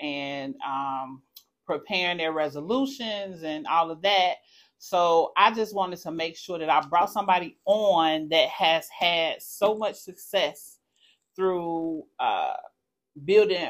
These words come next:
routines in their life. Um, and sh-, it's, he's basically, like,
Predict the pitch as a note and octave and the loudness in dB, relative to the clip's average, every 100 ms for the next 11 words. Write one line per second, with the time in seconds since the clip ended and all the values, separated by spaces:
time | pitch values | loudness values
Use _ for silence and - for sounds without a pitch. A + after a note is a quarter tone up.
0 | - E3 F#3 - G#3+ G3 F#3 E3 D#3 D3 | -8 -6 -6 -6 -6 -6 -6 -6 -6 -4
1 | C#3 B2+ D#2 C2 _ _ _ _ _ _ | -2 0 -2 -6 _ _ _ _ _ _
2 | _ _ D3+ E3+ E3 D#3+ D#3 D#3 D#3 E3 | _ _ 0 2 4 4 2 -2 -6 -10
3 | _ _ _ _ _ _ _ _ _ _ | _ _ _ _ _ _ _ _ _ _
4 | _ _ _ _ E3+ D#3+ - - - G3 | _ _ _ _ -4 -4 -8 -14 -2 0
5 | F#3+ - - F#3 G3+ E3 F#3+ G3 G3 F3 | 0 -4 -16 -14 -12 4 4 4 -4 -12
6 | F3 E3 E3 _ _ _ - D#3+ C3+ - | -8 -8 -10 _ _ _ 2 4 4 -2